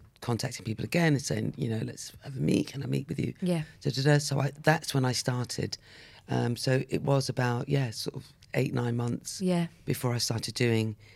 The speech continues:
Speaker 1: anything like that. And, um, but it, it was good. So obviously something pushed me. And
Speaker 2: Yeah.
Speaker 1: for me, it was Andy that said, "Come on now, this is it now. Get out there,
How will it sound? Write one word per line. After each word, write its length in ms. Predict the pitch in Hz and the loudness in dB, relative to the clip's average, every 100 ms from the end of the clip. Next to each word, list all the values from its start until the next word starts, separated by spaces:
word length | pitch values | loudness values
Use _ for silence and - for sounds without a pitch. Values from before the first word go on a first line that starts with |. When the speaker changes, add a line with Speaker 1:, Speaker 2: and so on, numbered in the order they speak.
| - - | -8 0
Speaker 1:
anything 380 | 127 113 110 | 2 2 0
like 240 | 107 117 - | 0 -2 -4
that. 260 | 107 104 - - - - - - | -6 -6 -10 -20 -20 -20 -20 -6
And, 560 | 60 58 58 57 60 58 - - | -2 0 0 0 -2 -6 -12 -10
um, 440 | - - - 58 110 - - _ - | -6 -6 -6 -8 -12 -18 -20 _ -2
but 160 | 120 | -2
it, 220 | - - - | 0 -2 0
it 140 | 156 | 0
was 140 | 139 - | 0 2
good. 280 | 175 123 | 4 4
So 380 | - 127 120 120 - - - - | 0 -4 -2 -4 -6 -18 -10 2
obviously 360 | 151 156 - 117 | 4 4 2 2
something 400 | 151 151 120 - | 4 4 2 -2
pushed 340 | - - - | -4 -6 -4
me. 240 | 95 92 - - - - | -4 -4 -10 -20 -10 0
And 80 | 196 | 4
Speaker 2:
Yeah. 160 | 190 | 4
Speaker 1:
for 180 | 180 131 | 2 4
me, 320 | 139 127 110 | 4 4 2
it 100 | - - | 0 -2
was 120 | 117 | 0
Andy 340 | 117 110 95 | 2 0 -2
that 160 | 98 - - | -4 -8 -10
said, 200 | - 107 - - | -4 -4 -6 -8
"Come 180 | 123 | -4
on 120 | 110 135 | -2 -2
now, 200 | 127 127 | -2 -2
this 220 | - 147 | -4 -4
is 80 | 120 | -4
it 120 | 123 - | -4 -4
now. 300 | 92 90 - _ _ _ _ | -4 -6 -8 _ _ _ _
Get 120 | - 107 | 0 2
out 200 | 95 - | 0 -2
there, 260 | 92 92 | -2 -4